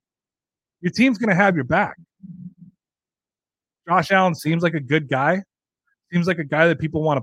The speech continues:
play with, and winning solves everything. Here's what we did learn last night, though. The Buffalo Bills need a number three receiver,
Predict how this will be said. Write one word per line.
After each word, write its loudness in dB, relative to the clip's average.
play -4
with, -2
and 0
winning 0
solves -4
everything. -4
Here's 2
what 2
we -6
did -2
learn -2
last -6
night, -6
though. -12
The -14
Buffalo -2
Bills 0
need -4
a -8
number 0
three -2
receiver, -6